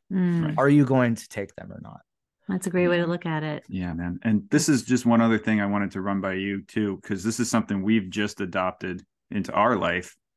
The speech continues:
Speaker 2: is we're giving up the calendar. Like, we still have, obviously have to follow it for things, but, like, we were just talking, and you wanna explain a little more? Like, we're not celebrating the new year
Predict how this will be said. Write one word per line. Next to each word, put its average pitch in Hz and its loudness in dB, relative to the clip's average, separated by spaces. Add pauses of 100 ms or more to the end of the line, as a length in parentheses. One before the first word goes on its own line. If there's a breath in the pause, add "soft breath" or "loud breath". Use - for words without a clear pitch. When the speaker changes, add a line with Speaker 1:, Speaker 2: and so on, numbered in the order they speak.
(420)
Speaker 2:
is 104 2 (800)
we're 131 2 (460)
giving 139 6
up 123 2 (200)
the 101 -6
calendar. 92 -6 (480 soft breath)
Like, 113 0 (920)
we 131 2
still 143 4
have, 127 6
obviously 117 0
have 110 -2
to 104 -8
follow 92 -2
it 95 -8
for 101 -8
things, 104 -4
but, - -6
like, 101 -2 (120)
we 113 0
were 113 2
just 110 -8 (440)
talking, 120 -2
and 104 -2
you 107 -2
wanna 110 -2
explain 113 -4
a - -2
little 120 -2
more? 127 0
Like, 107 -6
we're 113 -4
not 117 -2
celebrating 113 -4
the 104 -6
new 101 -4
year 120 -4